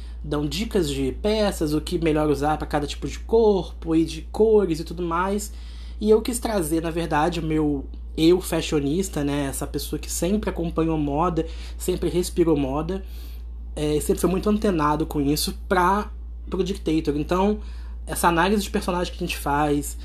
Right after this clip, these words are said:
semana que vem a gente vai estar analis-, analisando ícones de estilo, né? Eu acho que é muito mais interessante porque a gente consegue analisar junto,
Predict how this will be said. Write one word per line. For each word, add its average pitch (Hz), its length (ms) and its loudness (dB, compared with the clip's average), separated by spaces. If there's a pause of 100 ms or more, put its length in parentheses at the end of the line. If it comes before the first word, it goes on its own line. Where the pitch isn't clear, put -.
(240)
semana 160 280 0
que 160 100 -4
vem 170 80 0
a 170 40 0
gente 160 60 -6
vai 175 60 -4
estar 165 160 0
analis-, 165 240 -2
analisando 151 500 0
ícones 196 440 2
de 202 80 0
estilo, 165 840 2 (340)
né? 170 440 -2
Eu 180 200 2
acho 190 220 2
que 208 60 -2
é 190 40 2
muito 214 160 2
mais 208 140 2
interessante 185 460 -2
porque 180 220 -4
a 165 40 0
gente 160 160 -4
consegue 160 260 -2
analisar 147 380 0
junto, 165 480 0